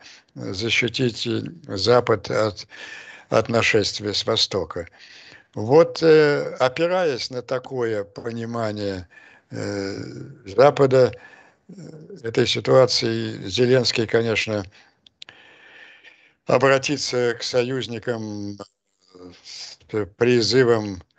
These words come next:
выполнить скромное пожелание генерала Залужного и форсировать этот конфликт.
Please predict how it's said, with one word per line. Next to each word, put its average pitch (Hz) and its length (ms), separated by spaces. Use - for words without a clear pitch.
выполнить 107 680
скромное 110 640
пожелание 104 720
генерала 95 520
Залужного 107 720
и 101 200
форсировать 98 800
этот 90 280
конфликт. 90 680